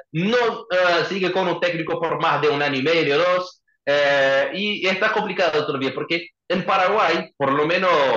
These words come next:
de esa decadencia desde el dos mil diez, de aquella ca-, histórica campaña en el dos mil diez en Sudáfrica, en la Copa del Mundo, desde allá Paraguay no, no, no engancha más jugadores, eh, de nivel, ¿no? Si, si hablar, uno que otro nombre que, que es de destaque, pero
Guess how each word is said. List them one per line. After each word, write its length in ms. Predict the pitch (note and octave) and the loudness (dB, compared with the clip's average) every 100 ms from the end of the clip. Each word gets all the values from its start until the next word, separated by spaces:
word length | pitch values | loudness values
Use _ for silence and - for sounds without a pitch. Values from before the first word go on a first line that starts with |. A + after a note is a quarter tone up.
| A2 A2 | 0 -4
de 220 | A2 D3 | -2 -2
esa 180 | D#3 D3+ | 0 0
decadencia 600 | D#3 D#3 D#3 D#3+ D#3 C3+ | 0 2 0 0 0 0
desde 300 | C#3 D#3+ D3 | 0 0 0
el 80 | C3 | 0
dos 160 | C3+ D3 | -2 -2
mil 200 | D#3 D3 | -4 -2
diez, 240 | G3 C#3 | -2 0
de 80 | A#2+ | -2
aquella 300 | G#2+ C#3+ C3 | -2 -4 -2
ca-, 200 | C#3 - | -2 -2
histórica 480 | B2+ F#3 G#3 E3+ C#3 | -4 -2 0 0 -2
campaña 520 | C3+ D3+ D3 B2+ - - _ - | 0 0 0 -2 -4 -14 _ -8
en 140 | C3 | -2
el 80 | D3 | 0
dos 140 | C#3+ C#3 | 0 0
mil 200 | D3 B2+ | -2 -2
diez 260 | D3 C#3+ | -2 0
en 220 | C#3 C3 | -2 -2
Sudáfrica, 560 | A#2 C#3 C3 - C#3 B2+ | -4 -2 0 0 -2 -2
en 80 | A#2+ | -2
la 100 | A#2+ | -2
Copa 220 | C3 D3 | 0 0
del 160 | D#3 F3 | 0 0
Mundo, 480 | G3+ G3 G#3 G#3 - _ | 0 0 -2 -4 -12 _
desde 280 | - D3 D#3+ | -6 0 0
allá 260 | D#3 D#3+ F#3+ | 0 0 2
Paraguay 380 | F#3 C#3 D#3+ G#3+ | 2 2 2 2
no, 200 | F#3 D3 | 0 0
no, 120 | D3 | 2
no 100 | D#3+ | 0
engancha 420 | D3 D#3 A3 G3+ | 0 0 0 -2
más 120 | F3+ | -2
jugadores, 640 | F3+ D3+ D#3 F3+ G3+ - _ _ _ C3+ | 0 2 2 0 -2 -6 _ _ _ 0
eh, 260 | C#3 C3 B2+ | 2 2 2
de 100 | D3+ | 0
nivel, 360 | D3+ G3+ C#3 A#2 | 2 0 0 -2
¿no? 220 | A2+ - F2+ F#2+ F#2+ | -6 -8 -16 -16 -14
Si, 240 | - A#2 | -10 -8
si 140 | - | -2
hablar, 420 | B2 B2 E3+ - - - | 0 2 0 -2 -10 -4
uno 220 | D#3 F3+ | -2 0
que 80 | E3 | 0
otro 240 | E3+ E3+ D3+ | 0 0 0
nombre 320 | D3 D3+ C#3 | 0 0 -2
que, 260 | C3+ B2 - | -2 -2 -2
que 120 | C3 | -4
es 120 | B2+ | -2
de 240 | B2+ - - | -6 -8 -12
destaque, 560 | A#2 B2+ - D#3 E3 | -8 -6 -4 -4 -2
pero 160 | D#3 | -4